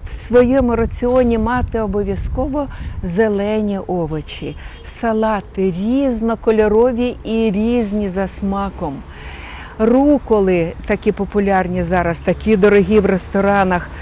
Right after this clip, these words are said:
е, е, такі салати з гірчинкою, які, виявляється, надзвичайно корисні для організму. Треба зараз використовувати цей момент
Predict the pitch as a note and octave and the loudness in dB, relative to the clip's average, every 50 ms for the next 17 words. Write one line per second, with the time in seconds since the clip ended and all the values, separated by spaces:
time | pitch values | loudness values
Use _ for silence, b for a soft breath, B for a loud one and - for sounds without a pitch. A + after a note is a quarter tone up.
0 | B B B B B - G#2 - - - - - - G3 G3 F#3+ F#3+ F#3 F3 F#3+ | B B B B B -8 -8 -10 -10 -14 -12 -4 -2 0 0 2 0 0 0 0
1 | F#3+ F3+ E3 - - - - - G#3 G3 - - G3 - - G#3 G#3+ G#3 G3+ - | 0 -2 -2 -6 -12 -16 -6 -2 -2 -2 -2 -4 -6 -4 -2 -2 0 -2 -2 -2
2 | - G3+ F3+ E3 E3+ F3+ G#3 G3 - - - - G#3+ G#3+ G#3+ F#3+ - - G3 F#3 | -4 -4 -4 -4 -4 -4 -4 -6 -8 -10 -8 -4 -4 -4 -4 -4 -4 -2 0 0
3 | F#3 F#3+ F3+ - - G#3 G3+ G3 B B B B G3 G3 G3+ F#3 G3 G#3 G#3+ G#3 | 0 0 0 -2 -2 -4 -4 -4 B B B B -2 -2 -2 0 0 0 0 -2
4 | F#3+ - - G3 G3+ G#3 G3+ F3+ F3 G3 G3 - - G3 G3 G3+ G3 F#3+ F#3+ F3+ | -4 -4 -6 -6 -4 -4 -4 -4 -4 -6 -6 -6 -6 -6 -4 -4 -4 -4 -6 -6
5 | - - F#3 F3+ F3 E3+ D#3 - - E3+ E3 D#3+ B B B B B D#3+ D#3+ F#3+ | -6 -6 -4 -4 -4 -4 -6 -6 -4 -4 -4 -4 B B B B B -4 -2 0
6 | F#3 F3 F3 E3 E3+ F3+ F3+ F3 E3+ D#3+ D#3 E3+ E3 D#3+ - B B B B B | 0 0 -2 -2 -4 -4 -4 -4 -4 -4 -4 -6 -6 -6 -8 B B B B B
7 | - A3+ A#3+ A#3+ G#3+ A3+ A3+ A3 A3 B B B G3 F3+ F3 A3 A#3 G#3+ F#3 E3+ | -4 -2 0 0 2 2 0 0 -2 B B B -6 -4 0 0 0 0 0 -2
8 | D#3+ C#3+ - - - E3 F3 - - F#3 F3+ F3+ - - - G3 F#3 F3 E3+ E3 | -4 -6 -10 -10 -8 -8 -8 -6 -4 -4 -4 -4 -4 -6 -4 -2 0 0 -2 -2
9 | - F3+ D#3+ - - - F#3 D#3+ D3 D3 D3+ E3 F3+ A3+ F#4+ F#4+ D#4+ - | -4 -6 -6 -6 -4 -2 -2 -2 -2 -2 -2 -2 -2 -2 -2 -4 -8 -12